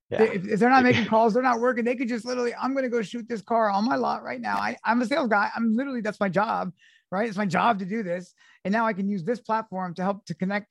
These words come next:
Speaker 2: the network and also the Area Hype network to, to get it out there," right?
Speaker 1: Yeah, yeah. And that, that, I think that's gonna be phenomenal because, like, they're just sitting there,
Speaker 2: Right.
Speaker 1: right? So either,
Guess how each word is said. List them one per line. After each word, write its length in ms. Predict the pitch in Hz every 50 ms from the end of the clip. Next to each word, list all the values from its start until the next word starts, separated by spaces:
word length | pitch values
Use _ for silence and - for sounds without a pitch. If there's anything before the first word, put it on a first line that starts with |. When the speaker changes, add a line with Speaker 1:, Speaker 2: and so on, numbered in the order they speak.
| _ _
Speaker 2:
the 200 | - 185 175 180
network 460 | 180 202 - - 190 185 185 - _ -
and 340 | 190 185 185 185 185 185 - _ _ _ _ -
also 340 | - 202 233 233 - 220
the 120 | 202 180 190
Area 160 | 196 196 190
Hype 200 | 180 202 233 226
network 320 | - 208 208 - 190 214 233 - -
to, 160 | - 196 190 - _ _ -
to 80 | - 170
get 120 | 180 185
it 60 | 190
out 180 | 233 294 320 -
there," 160 | - - 131
right? 220 | 139 165 220 277 - _ _ _ _ _ _ _ _ _ _ _ _ _ _ _ _ _ _ _ _ _ _ _ -
Speaker 1:
Yeah, 120 | 123 123 - - - - -
yeah. 140 | - 113 101 - -
And 260 | 90 101 113 110 104
that, 160 | 110 117 113 - _ _ _ _ _ _
that, 160 | - 107 - - 120 123 -
I 40 | 123
think 120 | 143 127
that's 160 | 101 113 123 -
gonna 100 | 120 104
be 80 | 92 90
phenomenal 500 | - - 95 85 87 87 - 90 - _ _ -
because, 140 | 104 107
like, 120 | 120 120 107 90 107 107
they're 80 | 127 135
just 160 | 139 - -
sitting 180 | - 131 127
there, 220 | - - 101 107 - _ _ _ _ _ _ _ -
Speaker 2:
Right. 100 | - 294
Speaker 1:
right? 200 | 202 190 - -
So 80 | - -
either, 200 | 135 139 160